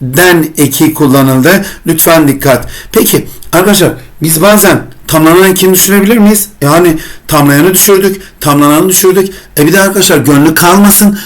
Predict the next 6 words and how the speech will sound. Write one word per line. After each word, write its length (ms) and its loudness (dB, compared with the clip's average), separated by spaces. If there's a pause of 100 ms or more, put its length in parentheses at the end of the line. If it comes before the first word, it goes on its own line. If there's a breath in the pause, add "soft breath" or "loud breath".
(120 loud breath)
tamlanan 560 0
ekini 440 0 (140)
düşürelim. 540 0 (200)
Limonlu 360 2
su 280 -4 (100)
güzeldir. 520 -4